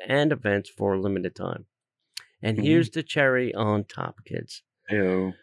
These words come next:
Speaker 1: Soarin' Over California will return to Disney's California Adventure Park for a limited time during the Disney California Adventure Food and Wine Festival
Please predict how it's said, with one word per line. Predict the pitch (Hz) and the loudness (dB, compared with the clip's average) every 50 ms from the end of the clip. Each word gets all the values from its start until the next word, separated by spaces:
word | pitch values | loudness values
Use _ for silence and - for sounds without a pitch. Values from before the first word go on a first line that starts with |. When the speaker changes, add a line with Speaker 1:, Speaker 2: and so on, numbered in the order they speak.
| _ _ _ | _ _ _
Speaker 1:
Soarin' | - - - - 185 190 202 214 214 214 220 | -18 -12 -4 0 0 2 2 2 2 2 0
Over | 208 208 | 0 -2
California | 208 - 196 185 180 175 - - 170 175 180 185 175 165 | 0 2 2 2 2 0 0 0 0 2 4 4 2 2
will | 156 156 151 147 | 2 2 0 0
return | 143 131 - - 185 175 180 185 160 | -2 -4 -4 -2 0 2 2 2 0
to | 151 127 | -4 0
Disney's | - 151 151 131 135 127 - | 2 2 2 2 -2 -4 0
California | - 143 135 131 - 131 131 127 123 | 2 2 2 2 2 0 2 2 4
Adventure | 113 131 131 123 - | 4 4 2 2 -2
Park | 113 - 135 131 135 - _ | -4 0 2 2 2 0 _
for | - 127 113 | 0 2 2
a | 110 110 | 2 0
limited | 117 127 147 156 170 175 185 180 - - | 0 0 2 2 2 2 0 -2 -4 -2
time | - 160 151 143 139 139 139 135 | -2 0 2 2 2 2 2 2
during | 117 131 127 127 127 123 123 113 | 2 2 2 4 4 2 2 2
the | 120 117 | 0 0
Disney | 107 110 - 151 143 - - 139 | 0 0 0 0 0 0 -2 -4
California | 127 - 131 123 131 - - 117 120 120 113 | 2 2 4 4 4 2 2 0 2 2 2
Adventure | 110 120 117 113 - | 2 2 0 0 -2
Food | - - 127 123 | -4 -2 0 2
and | 123 123 | 2 4
Wine | 123 123 127 117 | 4 2 2 0
Festival | - - - 226 233 220 - - - 104 117 120 127 151 - | -4 0 2 2 2 2 0 -8 -6 -2 2 2 2 0 -2